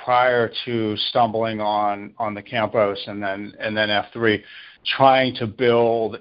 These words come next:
impactful groups of men. And it was in various settings. It was, you know, within the Episcopal Church where he and I both went, but actually didn't know each other. It was, um,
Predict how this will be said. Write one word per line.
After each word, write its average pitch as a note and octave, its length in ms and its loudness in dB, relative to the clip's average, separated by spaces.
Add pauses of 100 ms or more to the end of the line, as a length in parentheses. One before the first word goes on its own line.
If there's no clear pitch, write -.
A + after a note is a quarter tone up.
(120)
impactful A2+ 880 -2
groups A2 640 -2
of G#2 340 -2
men. G2 480 -6
And F#2 180 -12
it G2 80 -12
was G#2+ 200 -12
in G#2 160 -8
various A2 480 2
settings. G2 420 -4
It G2+ 100 -12
was, F#2+ 300 -14
you G#2 120 -12
know, F#2+ 160 -12
within G#2 520 -2 (320)
the A2+ 60 2
Episcopal G#2 500 -2 (100)
Church D3+ 380 6
where A#2 160 0
he B2 140 -6
and A#2 100 -4
I G#2+ 140 2
both G#2+ 280 0
went, A#2+ 340 -4
but G#2 180 -12 (120)
actually G#2 320 -10
didn't G#2 260 -6
know B2+ 240 4
each A#2 180 -2
other. A#2 400 2 (340)
It A2 160 -2
was, G#2+ 480 2
um, G2 480 0